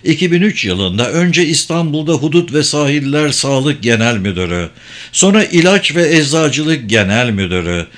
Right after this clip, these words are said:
Sağlık Bakanlığı Müsteşar Yardımcısı ve Müsteşarı oldu.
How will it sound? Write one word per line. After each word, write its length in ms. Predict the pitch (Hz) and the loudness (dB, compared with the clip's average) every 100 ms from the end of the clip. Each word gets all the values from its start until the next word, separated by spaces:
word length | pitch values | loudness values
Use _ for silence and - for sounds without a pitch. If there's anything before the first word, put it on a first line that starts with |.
| - - | -16 -6
Sağlık 520 | - 156 165 185 120 | 2 4 4 2 0
Bakanlığı 580 | 98 104 95 92 110 107 | -4 -2 -2 0 0 0
Müsteşar 600 | 123 - 117 139 139 120 | -2 0 2 2 2 2
Yardımcısı 760 | 117 110 101 117 107 110 143 | 2 0 0 -2 -2 -2 -2
ve 120 | 127 123 | -2 -2
Müsteşarı 680 | 123 123 - 120 110 113 113 | -2 -2 -2 -2 0 2 2
oldu. 580 | 95 95 90 92 90 | 2 -2 -4 -4 -6